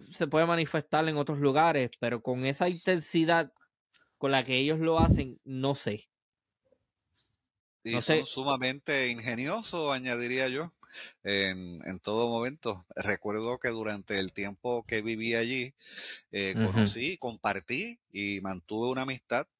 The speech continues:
Speaker 2: eh, mucho tiempo con un poeta que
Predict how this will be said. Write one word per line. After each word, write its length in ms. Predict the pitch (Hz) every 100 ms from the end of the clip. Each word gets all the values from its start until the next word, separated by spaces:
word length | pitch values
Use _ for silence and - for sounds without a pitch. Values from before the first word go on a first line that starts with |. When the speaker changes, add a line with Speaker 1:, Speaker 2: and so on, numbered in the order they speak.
| _ _ _
Speaker 2:
eh, 540 | - 98 95 90 87 82
mucho 280 | 92 87 117
tiempo 600 | 123 123 143 135 127 120
con 260 | 110 98 92 90 - -
un 360 | 101 101 107
poeta 500 | - 135 110 120 160
que 680 | - 110 98 90 90 87 62